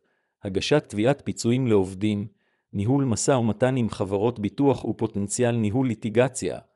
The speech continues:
עורך דין תאונות עבודה ילווה אותך בכל שלב בתהליך.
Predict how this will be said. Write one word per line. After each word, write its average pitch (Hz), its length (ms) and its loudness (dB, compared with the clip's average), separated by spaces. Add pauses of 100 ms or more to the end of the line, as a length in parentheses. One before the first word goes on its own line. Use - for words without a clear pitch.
(160)
עורך 117 320 -4
דין 123 280 -2
תאונות 117 420 0
עבודה 104 400 2
ילווה 104 380 2
אותך 123 320 -2 (100)
בכל 135 320 0
שלב 98 420 0
בתהליך. 90 720 -4